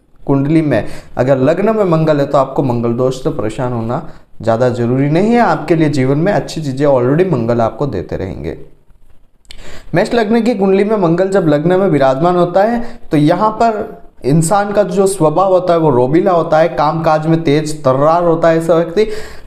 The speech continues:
ज़बरदस्त physical strength उसके अंदर रहती है।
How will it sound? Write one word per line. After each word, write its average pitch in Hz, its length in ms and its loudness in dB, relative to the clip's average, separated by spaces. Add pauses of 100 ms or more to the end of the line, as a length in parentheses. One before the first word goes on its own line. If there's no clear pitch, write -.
(120)
ज़बरदस्त 202 720 0
physical 190 560 2
strength 226 540 0
उसके - 220 -2
अंदर 151 240 0
रहती 127 380 0
है। - 200 -6